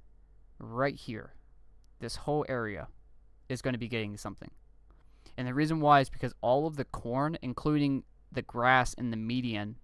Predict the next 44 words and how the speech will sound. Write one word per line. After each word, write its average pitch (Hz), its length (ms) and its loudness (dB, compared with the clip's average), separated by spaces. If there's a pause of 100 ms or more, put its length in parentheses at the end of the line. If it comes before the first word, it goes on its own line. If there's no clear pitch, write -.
(340)
right 131 200 -2
around, 127 300 0 (140)
yeah, 107 200 -4
right 127 200 2
around 135 260 2
here, 135 460 -4 (480)
is 123 140 -2
gone. 104 300 0 (720)
So 139 440 4 (220)
there's 135 160 0
gonna 170 100 4
be 170 100 6
a 143 40 4
driveway 127 520 4
going 107 280 -6
here, 110 280 -10 (540)
so - 140 0
you 123 140 2
can 120 160 -2
merge 117 340 0
in, 113 220 -2 (280)
merge 131 360 2
into 123 280 -2
the, 110 240 -4
uh, 107 200 -2 (300)
far 117 240 2
lane. 104 300 -6 (600)
So - 180 0
something's 202 540 2
going 147 300 6
here, 110 400 -4
and 120 220 -2
me 156 100 2
and 170 80 0
Echo 147 200 4
were 123 120 0
talking 127 380 2
about 113 200 2
it - 80 -4
a 110 80 -4
while, 110 320 2
for 127 160 2
a 113 60 0
while, 110 360 2